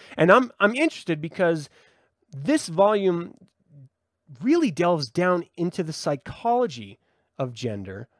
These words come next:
not the sexuality of individual as much. And so, in my limited experience and knowledge,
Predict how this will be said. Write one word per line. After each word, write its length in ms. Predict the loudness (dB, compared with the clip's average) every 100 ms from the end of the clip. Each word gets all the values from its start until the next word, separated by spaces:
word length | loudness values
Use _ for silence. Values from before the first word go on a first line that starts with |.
| _ _
not 380 | -6 2 2 0
the 80 | -8
sexuality 880 | -6 -6 -6 -4 0 0 0 -2 -6
of 160 | -8 -6
individual 580 | -4 -4 -6 -6 -8 -10
as 100 | -14
much. 400 | -20 -20 -20 _ _ _ _ _ _ -6
And 180 | -4 -4
so, 380 | 0 0 0 -4 _ _ _ _ _ _ _ _ _ _ _ _ _ -6
in 180 | -4 -2
my 280 | -2 -2 -2
limited 500 | -2 -2 -2 -4 -6
experience 560 | -8 -10 -8 -8 -8
and 140 | -10 -12
knowledge, 500 | -14 -18 -18 -20